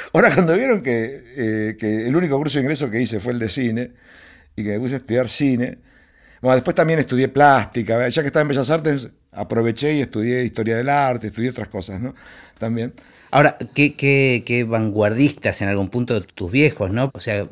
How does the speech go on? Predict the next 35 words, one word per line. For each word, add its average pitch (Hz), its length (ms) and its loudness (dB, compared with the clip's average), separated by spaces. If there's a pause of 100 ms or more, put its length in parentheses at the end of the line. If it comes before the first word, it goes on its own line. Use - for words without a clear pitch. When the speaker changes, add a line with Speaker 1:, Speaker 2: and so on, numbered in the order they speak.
Speaker 2:
una 110 200 -2
mente 120 260 0
bastante 104 760 0
abierta, 104 580 4
había 120 300 2 (200)
como 110 200 0
un 117 80 0
lugar 120 260 4
a 113 60 6
la 104 120 2
cultura, 117 540 4
porque, 92 220 -2
digo, 95 260 -4
si 95 180 -8
ya 131 280 4
eran 135 200 2
gente 110 480 0 (320)
que 107 140 -8
consumía 110 840 0
un 110 180 0
cine 123 360 4
de 110 80 4
festival. 113 960 2 (180)
Speaker 1:
A 127 100 0
ver, 120 120 2
mi 117 140 -2
viejo 143 180 -2
era 135 120 -2
abogado, 139 720 0 (240)
eh, - 240 -6
y 113 320 -2
mi 120 160 2
vieja 160 480 2
era, 139 420 2
eh, 104 720 -6